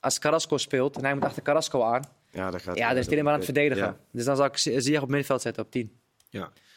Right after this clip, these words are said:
Speaker 3: Heb
Speaker 1: die,
Speaker 3: je
Speaker 1: want, want vandaag, de Saudi-Arabië, de linksbuiten, de aanvoerder, die ging, die ging niet mee achter die cash.
Speaker 2: Oh ja.
Speaker 1: Die ging er overheen,
Speaker 2: Ja.
Speaker 1: voorzet, goal.
Speaker 2: Doelpunt, ja.
Speaker 1: Dus ja.
Speaker 3: Heb je er vertrouwen in morgen tegen België?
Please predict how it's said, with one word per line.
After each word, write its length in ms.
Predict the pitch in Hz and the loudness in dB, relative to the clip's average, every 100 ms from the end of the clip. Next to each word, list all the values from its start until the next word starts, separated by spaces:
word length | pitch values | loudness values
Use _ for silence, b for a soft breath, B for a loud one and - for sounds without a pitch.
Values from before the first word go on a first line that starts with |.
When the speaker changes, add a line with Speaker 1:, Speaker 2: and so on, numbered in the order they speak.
| b | b
Speaker 3:
Heb 120 | 151 | -2
Speaker 1:
die, 100 | 180 | 0
Speaker 3:
je 180 | 160 190 | 2 2
Speaker 1:
want, 180 | 185 - | 2 0
want 200 | 175 180 | -2 0
vandaag, 420 | 196 202 220 196 | 0 2 2 2
de 160 | 190 165 | 0 -2
Saudi-Arabië, 600 | - 185 175 196 190 151 | 0 2 2 2 2 0
de 120 | 160 | 0
linksbuiten, 540 | 170 143 180 185 175 139 | -2 0 2 2 0 0
de 60 | |
aanvoerder, 520 | 160 170 143 127 147 135 | 2 2 0 0 -2 -2
die 300 | 160 156 - | -4 -4 -8
ging, 220 | 160 127 | -10 -8
die 220 | 143 147 | -8 -6
ging 180 | - 165 | -2 -2
niet 120 | 160 | 0
mee 220 | 170 170 | 2 2
achter 180 | 151 160 | 0 -4
die 100 | 139 | -2
cash. 340 | 196 185 - - B B B | 0 0 0 -4 B B B
Speaker 2:
Oh 140 | 143 | 4
ja. 180 | 147 107 - | 4 0 -2
Speaker 1:
Die 100 | 160 | 0
ging 120 | 180 | 4
er 60 | |
overheen, 420 | 175 156 196 190 180 | 4 4 4 2 2
Speaker 2:
Ja. 40 | |
Speaker 1:
voorzet, 380 | - 196 175 143 | 2 4 4 2
goal. 220 | 180 180 | 4 4
Speaker 2:
Doelpunt, 380 | 127 127 117 98 | 2 0 -2 -2
ja. 100 | 147 | -2
Speaker 1:
Dus 100 | 113 | 0
ja. 360 | 185 190 131 - _ b b b b | 2 2 2 -4 _ b b b b
Speaker 3:
Heb 100 | 131 | -4
je 60 | |
er 60 | 165 | -4
vertrouwen 380 | - 185 170 185 | -2 2 2 2
in 100 | 202 | 0
morgen 320 | 170 165 202 | -2 -2 -6
tegen 180 | 190 139 | -6 -2
België? 340 | 151 143 156 | 0 0 -6